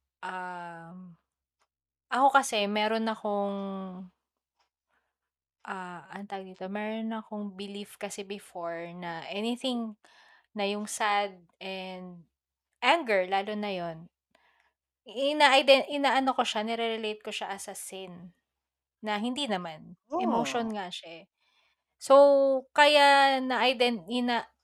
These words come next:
Speaker 1: ina-identify ko siya as a negative emotion, which is, which means it's a sin. It's masama. Masama yun. Masama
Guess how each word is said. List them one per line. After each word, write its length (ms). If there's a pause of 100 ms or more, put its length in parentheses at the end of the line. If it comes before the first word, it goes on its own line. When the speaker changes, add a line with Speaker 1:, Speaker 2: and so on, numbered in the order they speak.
(160)
Speaker 1:
ina-identify 840
ko 120
siya 180
as 140
a 80
negative 800
emotion, 840 (760)
which 200
is, 160 (600)
which 240
means 320
it's 200
a 60
sin. 540 (100)
It's 320
masama. 420 (360)
Masama 460
yun. 420
Masama 440